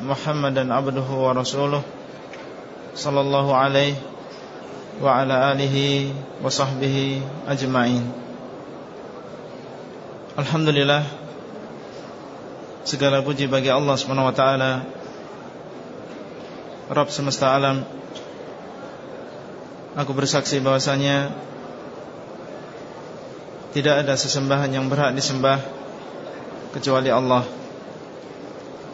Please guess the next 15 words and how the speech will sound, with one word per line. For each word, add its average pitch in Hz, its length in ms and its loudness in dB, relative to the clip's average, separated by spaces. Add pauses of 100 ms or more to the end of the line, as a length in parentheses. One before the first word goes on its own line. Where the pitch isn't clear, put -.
(460)
Tidak 143 280 6
ada 143 80 4
sekutu 139 320 0
baginya. 131 480 4 (1800)
Dan 139 200 4
aku 143 200 2
bersaksi 139 440 2
bahwasanya 139 480 2
Muhammad 143 480 2 (1600)
adalah 143 400 4
hamba 135 240 4
Allah 143 320 4 (1600)
dan 135 80 4
juga 139 240 4
Rasulnya. 143 560 2